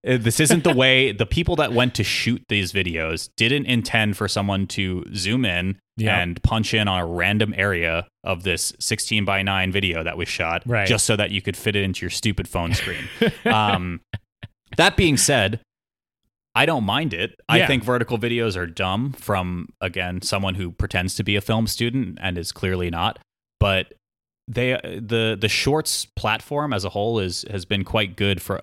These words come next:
Speaker 1: algorithmically from that perspective because it's
Speaker 2: Hmm.
Speaker 1: really good at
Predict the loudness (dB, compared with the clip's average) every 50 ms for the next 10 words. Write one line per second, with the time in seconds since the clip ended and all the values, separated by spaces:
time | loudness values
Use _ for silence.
0 | -6 -2 -2 -2 0 0 0 0 0 0 -2 -4 -2 -2 -2 -2 -2 -4 -4 -4
1 | -2 -2 -2 -2 -4 -6 -8 -10 _ _ _ -2 -2 -2 0 -2 -4 -6 -6 -6
2 | -8 -6 -6 -6 -4 -4 -4 -4 -2 -2 -2 -2 -4 -4 0 0 2 2 0 0
3 | 0 0 -2 0 -2 -4 -6